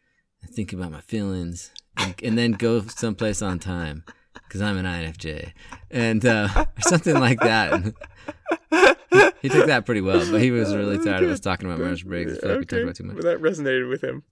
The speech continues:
Speaker 1: Oh, but the
Speaker 2: Yeah.
Speaker 1: point I was gonna make, though, is that the Myers-,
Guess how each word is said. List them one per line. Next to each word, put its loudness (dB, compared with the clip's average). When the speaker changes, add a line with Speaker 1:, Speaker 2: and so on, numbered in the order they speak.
Speaker 1:
Oh, -6
but -2
the -2
Speaker 2:
Yeah. -6
Speaker 1:
point 0
I 0
was 0
gonna 0
make, -2
though, 0
is -6
that -2
the -8
Myers-, -2